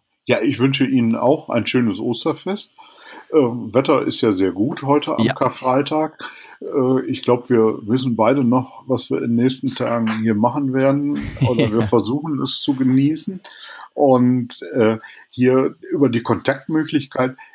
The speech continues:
Speaker 1: Ich bin zum Beispiel gut zu erreichen über Bitte berühren, weil ich da einer derjenigen bin, der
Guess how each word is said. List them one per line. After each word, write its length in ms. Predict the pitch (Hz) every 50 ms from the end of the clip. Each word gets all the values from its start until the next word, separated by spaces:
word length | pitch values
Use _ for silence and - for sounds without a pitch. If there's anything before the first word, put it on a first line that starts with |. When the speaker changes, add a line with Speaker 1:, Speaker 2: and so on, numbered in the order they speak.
| - -
Speaker 1:
Ich 240 | 143 113 107 104
bin 400 | 107 135 143 190 208 196 175 151 - _
zum 200 | - 151 143 131
Beispiel 480 | 131 139 139 139 - - 143 131 104 -
gut 380 | - 139 147 160 165 - - - - _
zu 160 | - - 156 147
erreichen 540 | - 123 113 98 101 117 135 135 - 143 -
über 200 | 123 113 107 98
Bitte 460 | 90 92 87 - - 151 - - -
berühren, 720 | 117 101 110 104 - 113 110 110 135 160 180 180 - - - -
weil 240 | 123 123 123 120
ich 100 | - -
da 160 | - 127 117 -
einer 460 | - 113 127 139 151 143 135 - - -
derjenigen 920 | 120 107 95 104 113 127 131 131 127 131 135 131 127 127 127 127 120 113
bin, 440 | 113 123 123 127 127 127 127 117 107
der 340 | 104 107 110 113 113 113 -